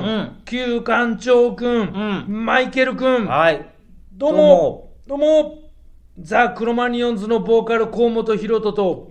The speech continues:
Speaker 1: ギターの真島正俊です。
Speaker 2: 今日はね、
Speaker 1: はい。
Speaker 2: この番組から、
Speaker 1: うん。
Speaker 2: クロマニヨンズ我々に、
Speaker 1: はい。
Speaker 2: 質問が来ているので、
Speaker 1: はい。
Speaker 2: お答えします。
Speaker 1: なるほど。
Speaker 2: その質問は、
Speaker 1: うん。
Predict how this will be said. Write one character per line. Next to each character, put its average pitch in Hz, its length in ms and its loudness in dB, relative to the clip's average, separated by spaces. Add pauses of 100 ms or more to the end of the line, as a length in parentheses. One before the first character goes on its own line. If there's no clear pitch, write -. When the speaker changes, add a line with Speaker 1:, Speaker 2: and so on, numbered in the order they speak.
Speaker 1:
ギ 120 160 -14
タ 147 140 0
ー 143 60 -2
の 135 80 -4
真 131 160 -4
島 135 220 -6
正 131 260 -4
俊 131 200 -8
で 143 220 0
す。 - 260 -14 (320)
Speaker 2:
今 147 120 -4
日 151 80 0
は 139 180 0
ね、 139 440 -6
Speaker 1:
は 101 180 -4
い。 92 180 -8 (300)
Speaker 2:
こ 139 80 -12
の 131 100 -6
番 135 280 -2
組 156 240 -6
か 151 140 -2
ら、 139 360 0
Speaker 1:
う 117 60 -6
ん。 127 200 -4
Speaker 2:
ク - 140 -10
ロ 160 100 -2
マ 165 200 -4
ニ 170 80 -6
ヨ 160 120 -4
ン 151 120 -8
ズ 139 120 -6
我 151 280 0
々 165 260 2
に、 170 380 -4
Speaker 1:
は 113 240 0
い。 - 40 -4
Speaker 2:
質 208 360 -6
問 208 260 2
が 208 160 2
来 214 160 -8
て 214 160 4
い 190 160 2
る 208 120 0
の 190 160 2
で、 202 420 2
Speaker 1:
は 113 220 0
い。 - 40 -8
Speaker 2:
お 170 80 -12
答 165 340 -2
え 135 60 -2
し 123 140 -8
ま 123 180 -4
す。 117 180 -16
Speaker 1:
な 101 160 -6
る 101 100 -6
ほ 95 100 -8
ど。 87 180 -8
Speaker 2:
そ 170 160 -6
の 175 140 -2
質 180 320 -4
問 165 260 0
は、 139 340 -4
Speaker 1:
う 135 40 -4
ん。 139 220 -4